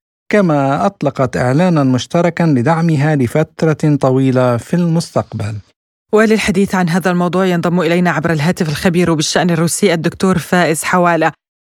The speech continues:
Speaker 2: أهلا بك دكتور في برنامج حصاد الأسبوع، ودعني أبدأ مما قاله الرئيس الأمريكي جو بايدن بأن الدعم العسكري سيكون مستمرا لأوكرانيا، ولكن لا عضوية في الناتو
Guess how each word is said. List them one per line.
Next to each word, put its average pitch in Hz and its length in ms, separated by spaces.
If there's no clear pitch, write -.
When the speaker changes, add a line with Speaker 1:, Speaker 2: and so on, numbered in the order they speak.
Speaker 2:
أهلا 220 400
بك 262 220
دكتور 233 500
في 233 200
برنامج 220 560
حصاد 214 420
الأسبوع، 214 600
ودعني 233 640
أبدأ 226 260
مما 214 300
قاله 247 540
الرئيس 233 540
الأمريكي 220 960
جو 214 200
بايدن 208 500
بأن 220 600
الدعم 294 440
العسكري 254 560
سيكون 240 680
مستمرا 202 640
لأوكرانيا، 202 680
ولكن 240 440
لا 233 440
عضوية 220 480
في 214 140
الناتو 196 580